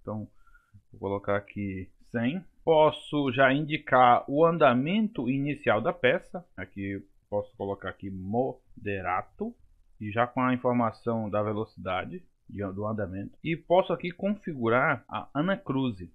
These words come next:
mas é importante a gente, nessa parte da anacruse, a gente ter consciência de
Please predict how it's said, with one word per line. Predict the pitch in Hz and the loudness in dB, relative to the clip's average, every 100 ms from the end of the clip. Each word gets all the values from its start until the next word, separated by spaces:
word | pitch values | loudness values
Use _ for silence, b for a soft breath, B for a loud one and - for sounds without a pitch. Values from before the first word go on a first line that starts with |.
| - | -16
mas | 101 104 104 | -8 -8 -4
é | 113 | -2
importante | 117 117 110 139 139 | -2 -4 -4 -6 -6
a | 127 | -6
gente, | 123 123 117 104 | -4 -4 -4 -6
nessa | 95 101 101 | -10 -10 -6
parte | 104 101 | -6 -4
da | 101 | -6
anacruse, | 101 107 135 160 123 | -6 -8 -6 -6 -4
a | |
gente | 113 120 117 | -4 -6 -6
ter | 123 | -8
consciência | 123 180 240 - 196 135 185 - 156 160 | -6 -4 -4 -4 -4 -4 -4 -10 -12 -12
de | 156 160 | -12 -14